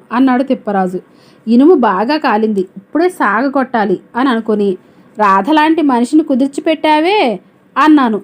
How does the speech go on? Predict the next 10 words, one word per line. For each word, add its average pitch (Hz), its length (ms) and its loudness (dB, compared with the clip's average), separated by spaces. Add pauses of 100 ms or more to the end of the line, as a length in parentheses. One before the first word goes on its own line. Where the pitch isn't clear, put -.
(140)
చీకట్లో 294 380 0
బాణం 233 420 0
వేయడం 240 300 2
అంటే 214 260 0
ఇదే. 214 460 0 (600)
ఎదుటి 254 300 2
వ్యక్తికి 359 440 0
విషయం 320 360 0
తెలిసిపోయింది 285 920 0
అనిపించగానే 240 840 0